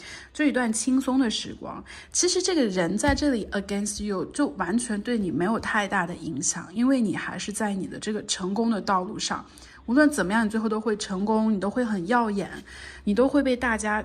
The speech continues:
追捧，或者说成为大家的这种前进的一个榜样。所以对你来说，这是一段就是很轻松的时光，你并好像不怎么 care。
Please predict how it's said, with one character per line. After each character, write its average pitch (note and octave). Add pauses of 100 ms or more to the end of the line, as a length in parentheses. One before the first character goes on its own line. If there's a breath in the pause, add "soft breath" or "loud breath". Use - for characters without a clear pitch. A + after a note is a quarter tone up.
追 A#3+
捧， G#3
或 C4
者 G3
说 G3
成 G3
为 F#3+
大 G3
家 F#3+
的 F#3
这 A3
种 G3
前 F3
进 A#3
的 G3
一 F#3
个 G#3+
榜 E3
样。 F3+ (460 loud breath)
所 E4
以 D4+
对 C#4+
你 G3
来 F3+
说， G#3+
这 -
是 C4
一 D#3+
段 F#3+
就 A3
是 A#3
很 G#3+
轻 F#3+
松 G3
的 F3+
时 -
光， -
你 G3
并 C#4+
好 A3
像 A#3+ (180)
不 D4
怎 A#3
么 -
care。 -